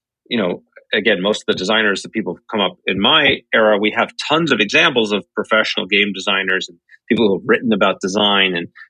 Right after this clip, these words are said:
you know, that there's this sort of craft and world and professional world that exists, but that was pretty much non-existent when you were growing up. But even seeing these things where a,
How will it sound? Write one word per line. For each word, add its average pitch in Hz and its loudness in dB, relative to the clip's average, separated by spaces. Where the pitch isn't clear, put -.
you 117 2
know, 87 -2
that 110 0
there's 92 0
this 104 -4
sort 98 -2
of 87 -6
craft 107 -4
and 90 -6
world 101 2
and 87 -4
professional 95 -6
world 95 -2
that 85 -6
exists, - -2
but - -6
that 131 0
was - -6
pretty 196 0
much - -2
non-existent 107 -2
when 98 -4
you 92 -2
were 92 -2
growing 92 -4
up. 127 0
But 107 2
even 131 2
seeing 123 0
these 107 -2
things 120 0
where 95 4
a, 90 2